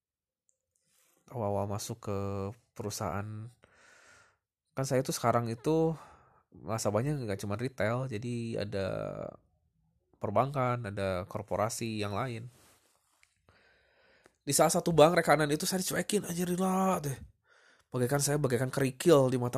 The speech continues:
mereka gitu. Tadi tanya-tanya acan, saya ngobrol aja jawab seperluna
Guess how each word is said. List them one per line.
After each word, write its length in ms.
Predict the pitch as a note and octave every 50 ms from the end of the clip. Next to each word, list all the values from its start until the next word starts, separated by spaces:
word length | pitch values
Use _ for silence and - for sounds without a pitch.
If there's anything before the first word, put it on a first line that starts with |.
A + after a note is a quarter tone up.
| B2+
mereka 320 | B2+ C3 B2 - - D3 C#3 C3+
gitu. 240 | C3 A2 - - G#2 F#2+ C3+ - _ _ _ _ - - - - - - _ _ _ _ _ _ _ _ _ _ _ -
Tadi 240 | C3+ B2 B2+ B2+
tanya-tanya 560 | - A#2 A#2 A#2+ A#2 - B2+ A#2+ B2 G2 F#2 A#2+
acan, 480 | A#2 - - C#3+ C#3+ D3 D3 C#3+ C3+
saya 240 | C3 - - A2+ A#2
ngobrol 400 | A#2+ A#2+ A2+ A#2 B2+ C3 B2+ A#2
aja 160 | A#2+ B2 B2+
jawab 240 | B2 A#2+ A2+ A2+ A#2
seperluna 800 | - - - - A#2+ B2 B2 B2 B2 A#2+ B2+ C#3 D3 D3+ C3+ -